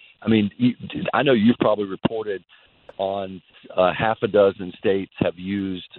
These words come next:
this money that's been appropriated by the federal government. Half a dozen states, including California, have, have used it for teacher union bonuses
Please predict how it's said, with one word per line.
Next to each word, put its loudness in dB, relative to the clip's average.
this -4
money -2
that's -2
been -4
appropriated 0
by 2
the -6
federal 2
government. 0
Half -6
a 0
dozen 2
states, -4
including -8
California, 0
have, -4
have -4
used -4
it 4
for 2
teacher -2
union -2
bonuses -2